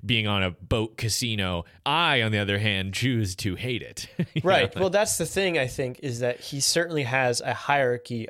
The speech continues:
Speaker 2: of obsessions, right? He thinks television is one of the worst things that you can become addicted to, uh, probably because he was personally addicted to it. Um, it's, so for that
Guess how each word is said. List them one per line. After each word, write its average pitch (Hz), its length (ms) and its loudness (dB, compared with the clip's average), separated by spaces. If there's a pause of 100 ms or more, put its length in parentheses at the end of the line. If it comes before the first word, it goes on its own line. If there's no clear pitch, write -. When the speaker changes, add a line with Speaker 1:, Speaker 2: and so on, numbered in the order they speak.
Speaker 2:
of 113 440 -2 (120)
obsessions, - 600 -2
right? 117 220 0 (380)
He 143 140 0
thinks - 380 -2
television 120 640 2
is 120 480 -2
one 123 180 -2
of 117 60 -2
the 113 120 -4
worst 139 440 2
things - 440 -6 (240)
that 135 120 2
you 127 140 -2
can 127 120 -4
become 117 240 -4
addicted 107 520 -4
to, - 180 -6 (100)
uh, 127 360 -2 (180)
probably 147 300 4
because 120 280 -2
he 156 160 0
was 113 320 0 (360)
personally 113 500 0
addicted 104 400 -10
to - 160 -8
it. - 160 -12 (380)
Um, 139 500 2
it's, 160 420 4 (640)
so 160 500 4 (140)
for 160 160 0
that 165 260 4